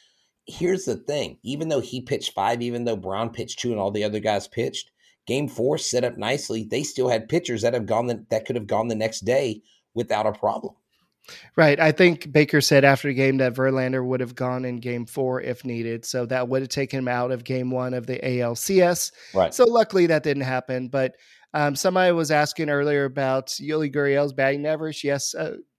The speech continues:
Speaker 2: he's doing pretty good. He's got a four hundred batting average, a one thousand O P S. He's got one home run and one R B I in fifteen at bats.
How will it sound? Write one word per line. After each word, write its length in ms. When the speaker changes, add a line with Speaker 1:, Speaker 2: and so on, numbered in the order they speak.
Speaker 2:
he's 220
doing 200
pretty 200
good. 160
He's 160
got 240
a 80
four 260
hundred 300
batting 320
average, 480
a 260
one 320
thousand 440
O 100
P 200
S. 320
He's 160
got 160
one 160
home 260
run 300
and 320
one 160
R 100
B 160
I 380
in 140
fifteen 360
at 60
bats. 440